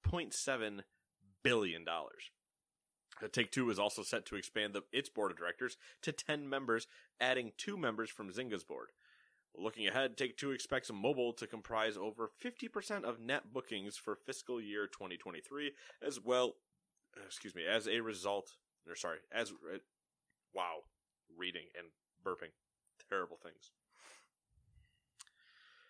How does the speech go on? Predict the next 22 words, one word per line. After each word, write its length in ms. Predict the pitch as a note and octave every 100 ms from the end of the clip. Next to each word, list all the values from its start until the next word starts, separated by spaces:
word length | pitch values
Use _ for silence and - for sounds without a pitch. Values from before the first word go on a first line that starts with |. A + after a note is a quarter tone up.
| _ _ -
Take-Two 520 | - F#2+ - A#2+ F#2
expects 440 | D#2 - G2 F#2 F#2
mobile 300 | G2+ A2+ A2+
to 120 | G2
comprise 520 | G2+ F#2 G#2+ G2+ G2
over 220 | E2+ G2
fifty 360 | G2+ - G3+ F#3
percent 320 | C#3+ - B2
of 120 | G2
net 220 | F#2+ A#2 -
bookings 340 | F#2 G2 F#2
for 140 | -
fiscal 340 | - F#2+ - F#2+
year 160 | F2+
twenty 240 | F2 E2+ E2+
twenty-three 580 | - D#2 - B2 A#2+ G2
as 160 | F#2+
a 60 | F2+
result 360 | F2 E2 E2 D#2+
of 80 | -
the 60 |
merger, 400 | F#2+ A2 D#2+ C#2+